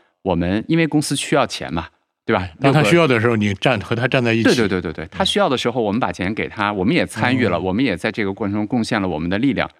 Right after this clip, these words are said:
Speaker 1: 同时在一个比较长的时间维度来看，我们又收获了我们应该得的那些参与帮助他的那些回报。我，我理解这个才是投资。
Speaker 2: 好的，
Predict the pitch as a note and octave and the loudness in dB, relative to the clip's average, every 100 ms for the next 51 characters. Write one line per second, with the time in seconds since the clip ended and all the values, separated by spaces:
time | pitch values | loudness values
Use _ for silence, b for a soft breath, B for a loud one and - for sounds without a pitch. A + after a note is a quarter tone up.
0 | b b _ - G#2 - G#2 G2+ A2 G2 | b b _ -2 -2 0 -4 -2 -2 0
1 | G#2+ G2 - G2+ F2+ - F#2 G2 F2+ G2 | 0 -2 -4 -4 -4 -4 -6 -6 -6 -6
2 | G2 F2+ G2 F2 F2 - F2+ F2 G2 F#2+ | -4 -4 -4 -6 -6 -8 -8 -6 -2 -2
3 | - B2 - G#2 F2+ D#2+ F2+ G2+ G#2+ G#2 | 0 -2 2 0 2 0 0 0 0 0
4 | F#2+ F2 G2+ G2 F2+ F2+ - G#2+ G#2 F#2 | -4 -2 0 0 -2 -4 -4 -2 0 -2
5 | - C3 E3+ A#2 - D#2+ E2 E2 - D2+ | 0 0 2 0 -2 -4 -4 -6 -6 -10
6 | F2 _ - F2 F2+ C3+ - _ _ _ | -12 _ -6 -4 0 -2 -4 _ _ _
7 | _ G2 - F#2+ A2+ C#3 A2 B2 F#2+ E2 | _ -6 -2 0 0 0 0 -2 -4 -6
8 | F#2 - D#2+ - C#2+ - F#2 E2+ F2 | -8 -8 -12 -12 -18 -12 -12 -12 -18